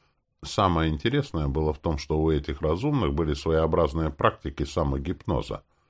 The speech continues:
Они обучали разумного, которого могут попытаться запутать какими-либо миражами –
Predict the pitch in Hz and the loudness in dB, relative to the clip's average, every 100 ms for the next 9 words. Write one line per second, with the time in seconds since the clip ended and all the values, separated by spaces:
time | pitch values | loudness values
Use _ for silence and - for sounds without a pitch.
0 | _ _ - 73 95 127 78 73 71 85 | _ _ -4 -2 -2 -2 -2 -2 0 2
1 | 71 67 62 55 50 50 60 82 143 147 | 2 2 -2 -4 -8 -10 -4 0 0 -2
2 | - - _ - 123 156 143 139 139 - | -10 -20 _ 6 10 12 12 12 10 8
3 | 135 131 143 143 143 131 110 117 113 131 | 6 8 10 8 6 6 6 6 8 8
4 | - 135 - - 87 76 101 98 - 135 | 8 4 2 0 -2 6 8 6 4 -2
5 | 143 110 - 92 - 101 104 90 92 90 | 2 0 4 2 2 2 4 4 4 4
6 | 90 90 90 85 85 131 101 69 57 | 4 6 8 8 8 6 8 4 0